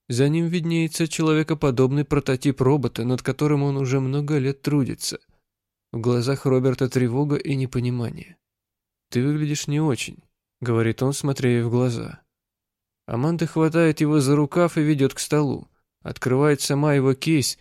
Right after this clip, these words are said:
и видит внутри подобие человеческой кожи с запасными частями для робота. Роберт молчит.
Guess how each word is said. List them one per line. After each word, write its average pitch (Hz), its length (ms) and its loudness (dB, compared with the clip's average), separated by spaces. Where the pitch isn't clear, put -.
и 120 140 0
видит 139 320 2
внутри 151 340 0
подобие 147 440 2
человеческой 139 640 0
кожи 147 440 0
с 117 40 2
запасными 123 560 0
частями 135 500 0
для 135 180 2
робота. 143 520 -2
Роберт 113 420 0
молчит. - 580 -4